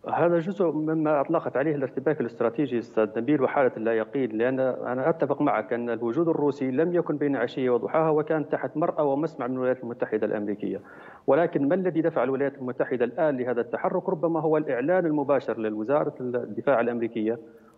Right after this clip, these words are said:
وتبني السياسة الأمريكية الخ-، عفوًا، الروسية، وتبني السياسة الروسية الخارجية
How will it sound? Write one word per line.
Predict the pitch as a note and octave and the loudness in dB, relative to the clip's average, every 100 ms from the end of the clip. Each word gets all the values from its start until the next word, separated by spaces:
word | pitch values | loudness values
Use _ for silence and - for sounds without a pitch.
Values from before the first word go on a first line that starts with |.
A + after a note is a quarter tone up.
| - | 2
وتبني | C#3 C#3+ B2+ D#3 F#3+ E3+ D#3+ | 2 4 2 2 2 2 0
السياسة | E3 B2 - D3 D3 | 0 -6 -2 0 0
الأمريكية | B2+ C3 B2 B2 D3+ | -2 0 -2 0 0
الخ-، | C3 - | 0 0
عفوًا، | B2+ C3 C3 A#2+ | 0 0 0 -2
الروسية، | A2+ A2 A2 G#2+ G2+ B2 A#2 A#2+ A2+ | -2 -2 0 0 0 0 0 2 4
وتبني | A2+ A2 A2+ E3+ | 4 2 2 2
السياسة | E3 D#3+ D3+ C3+ | 0 0 0 0
الروسية | B2+ B2+ C#3 A#2+ | 0 -2 0 0
الخارجية | A#2 C3 C3+ C3+ E3+ F3 | 2 2 2 0 -2 -2